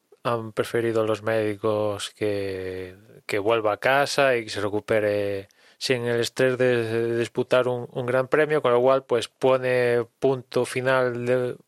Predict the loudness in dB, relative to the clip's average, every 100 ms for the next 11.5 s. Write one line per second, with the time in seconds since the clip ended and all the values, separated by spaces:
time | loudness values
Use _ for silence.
0 | _ -4 -2 2 2 4 2 2 -2 0
1 | 0 -2 2 2 0 -8 -4 -2 0 2
2 | 0 0 -8 -12 -20 -20 -6 -2 -2 -2
3 | -2 -2 -2 0 2 2 2 0 -2 -2
4 | -2 0 0 0 -2 -2 -2 -4 -10 -16
5 | -20 -20 -20 -20 _ -4 -4 -4 -6 -2
6 | -4 -2 -2 -2 0 0 2 0 -2 2
7 | 4 4 0 -8 -18 -20 -20 -20 _ -8
8 | -6 -2 -2 2 2 2 -2 0 0 0
9 | 0 2 2 2 0 -4 -2 -2 -2 -2
10 | -4 -6 -10 -8 -4 -2 -2 -2 0 0
11 | 0 -6 -16 -20